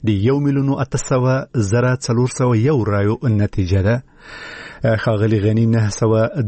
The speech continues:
درویشت زره اته سوه اته شپېته او ښاغلي عبدالله اووه سوه شل زره نهه سوه نوي رایې ګټلې دي. ګلبدین حکمتیار او رحمت الله نبیل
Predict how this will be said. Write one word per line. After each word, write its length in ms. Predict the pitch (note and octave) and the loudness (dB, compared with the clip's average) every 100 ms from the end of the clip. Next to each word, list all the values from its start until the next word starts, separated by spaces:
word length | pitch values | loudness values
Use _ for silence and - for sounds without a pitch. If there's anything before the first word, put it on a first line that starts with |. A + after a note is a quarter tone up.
| G2 | 0
درویشت 360 | B2 B2+ A#2 | 0 0 0
زره 400 | G#2 A#2+ A#2+ A#2+ - | 0 0 2 0 -2
اته 160 | B2 A#2+ | -4 -4
سوه 300 | - A2+ A2 - | -2 0 0 0
اته 200 | A#2+ - | -2 -2
شپېته 360 | A#2+ - B2+ C3+ | -4 -2 -2 0
او 140 | B2 | 0
ښاغلي 340 | B2 A#2 A#2+ A#2 | 0 0 0 0
عبدالله 360 | A2 G#2 A2 A2+ | 0 0 2 2
اووه 160 | A2+ | 0
سوه 220 | B2 B2+ A2+ | -2 -2 -2
شل 240 | - B2 A2+ | 0 -2 0
زره 160 | B2 | 0
نهه 180 | A#2 A#2 | 0 0
سوه 260 | A2+ A2 G#2+ | 0 0 2
نوي 260 | G#2 A2 | 2 2
رایې 240 | G#2+ F#2+ F2+ | 2 0 0
ګټلې 300 | G2+ A2 G2 G2 | -2 0 0 0
دي. 80 | G2+ | 0
ګلبدین 400 | A2 G#2+ A2+ A2 | 0 0 0 0
حکمتیار 420 | A2 A2+ G#2+ A2+ | 0 -2 0 2
او 80 | A2+ | 2
رحمت 320 | A#2 G2+ G#2+ | 2 0 -2
الله 180 | G#2 G#2+ | 0 0
نبیل 360 | G2 G2+ A2+ | 0 0 0